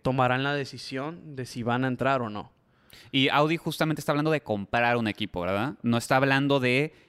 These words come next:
Speaker 2: meter un equipo como lo está haciendo este Andretti.
Speaker 1: Ah, sí, eh, mm, no, ah,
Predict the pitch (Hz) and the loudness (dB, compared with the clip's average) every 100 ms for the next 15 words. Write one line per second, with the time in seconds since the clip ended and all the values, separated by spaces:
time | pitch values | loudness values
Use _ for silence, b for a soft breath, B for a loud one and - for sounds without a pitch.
0 | b 117 113 107 - 123 131 127 127 120 | b -2 0 0 0 2 2 -2 -4 -6
1 | 117 117 104 95 - 104 - 107 107 107 | -4 -2 -2 -2 -2 -4 -2 0 0 2
2 | 110 107 101 92 87 92 - - 104 98 | 2 4 4 2 0 -4 -8 -4 -2 -2
3 | 90 87 87 98 101 87 - _ _ 120 | -2 -4 -2 -2 -4 -6 -18 _ _ -4
4 | 123 123 123 123 120 120 117 - - 147 | -2 0 0 0 0 0 -2 -6 -4 -4
5 | - 131 127 123 123 120 117 120 120 123 | -2 -2 0 0 0 0 -2 -2 -2 0
6 | 131 113 113 120 127 127 127 | 0 -2 -4 -2 -2 -2 -4